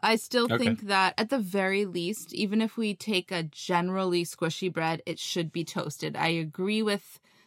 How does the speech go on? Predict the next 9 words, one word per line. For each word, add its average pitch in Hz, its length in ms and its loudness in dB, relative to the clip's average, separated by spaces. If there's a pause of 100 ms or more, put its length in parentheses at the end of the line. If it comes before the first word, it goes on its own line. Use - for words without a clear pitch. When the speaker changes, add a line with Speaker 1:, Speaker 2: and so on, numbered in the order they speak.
(200)
Speaker 1:
this 175 200 0
person 175 600 0
that 156 300 4 (720)
toasting 233 640 2
it 196 220 2
provides 185 440 4
some 208 500 2
kind 175 360 2
of 160 300 2